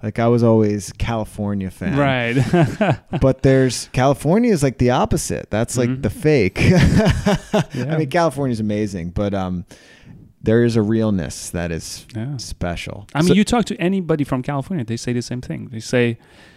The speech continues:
Speaker 2: "I can't have conversation." I was having,
Speaker 1: Mm.
Speaker 2: uh, drinks with a friend of mine two days ago, and she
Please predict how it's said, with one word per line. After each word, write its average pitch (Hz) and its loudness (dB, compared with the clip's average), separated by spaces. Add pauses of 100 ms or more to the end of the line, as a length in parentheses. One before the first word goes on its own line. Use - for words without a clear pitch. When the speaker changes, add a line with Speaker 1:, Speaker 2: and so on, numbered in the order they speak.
(440)
Speaker 2:
"I 104 -12
can't 113 -2
have 123 -4
conversation." 139 -6
I 139 0
was 143 0
having, 160 -2 (180)
Speaker 1:
Mm. 101 0
Speaker 2:
uh, 117 0
drinks 156 0
with 123 -2
a 113 -4
friend 170 -4
of 151 0
mine 117 -2
two - -2
days 196 -2
ago, 151 -14 (100)
and 113 -12
she 127 -8